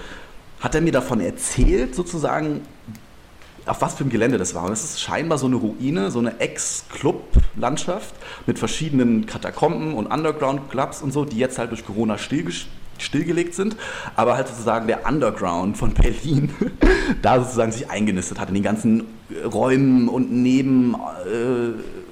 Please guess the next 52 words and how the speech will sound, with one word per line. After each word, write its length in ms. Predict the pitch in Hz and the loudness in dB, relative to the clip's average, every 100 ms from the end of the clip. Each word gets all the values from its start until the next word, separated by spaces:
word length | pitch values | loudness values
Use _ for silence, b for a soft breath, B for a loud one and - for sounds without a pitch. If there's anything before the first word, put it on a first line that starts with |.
| - | -14
Katakomben 500 | - - 113 - 113 | -10 -4 -2 0 2
und 80 | 110 | 0
was 160 | 101 - | -2 -4
auch 100 | - | -4
immer, 220 | 95 78 | -4 -4
ja. 200 | 90 131 B B B B | -4 -6 B B B B
Und 120 | 135 | 0
das 200 | 117 - | 0 -2
hat 80 | 117 | -2
auch 100 | 139 | 0
ein 180 | 127 117 | 2 2
riesengroßes 560 | 117 135 131 120 113 110 | 0 -2 0 0 -2 -6
Freigelände 680 | - 104 113 113 110 113 | -6 -2 0 2 2 2
und, 260 | 107 104 107 | 2 0 -2
und 160 | 107 104 | -2 -2
da 60 | |
gibt's 180 | 104 113 | -4 -4
einen 80 | 107 | -4
Zaun 300 | - 110 117 | -2 0 0
drum, 240 | 120 117 | 0 0
da 60 | 101 | 0
gibt's 180 | - 107 | -6 -4
aber 140 | 101 | -2
Löcher, 260 | 113 117 107 | 0 0 -2
dass 120 | 95 | -2
du 60 | |
da 80 | 104 | -4
durch 320 | 98 127 - | 0 -2 -2
und 140 | 104 101 | -4 -2
so 100 | 101 | 0
weiter. 200 | 95 107 B B - | -2 -4 B B -2
Und 80 | |
da 220 | 120 135 151 | 0 0 0
hat 100 | 147 | -2
er 80 | |
von 180 | 156 131 | -2 0
irgendeiner, 380 | 156 185 147 123 | 2 2 2 0
von 240 | - 127 | -2 -2
irgendeinem 260 | 135 143 120 | 0 0 0
Fluss 360 | - 147 202 127 | 0 0 0 0
oder 100 | 117 | -2
irgendeiner 320 | 135 131 104 | 2 2 0
Wasserquelle 540 | - - 190 175 180 | -2 -2 -2 -2 0
erzählt, 400 | 175 175 180 170 | 0 0 0 2
wo 80 | 131 | 2
er 60 | 139 | 0
halt 120 | 135 | -2
diese 140 | 123 | -4
Steine 340 | - - 175 104 | -4 -4 -2 -2
gefunden 380 | 185 87 - | -2 -4 -4
hat, 140 | 78 - | -4 -4
ja. 160 | 92 | -4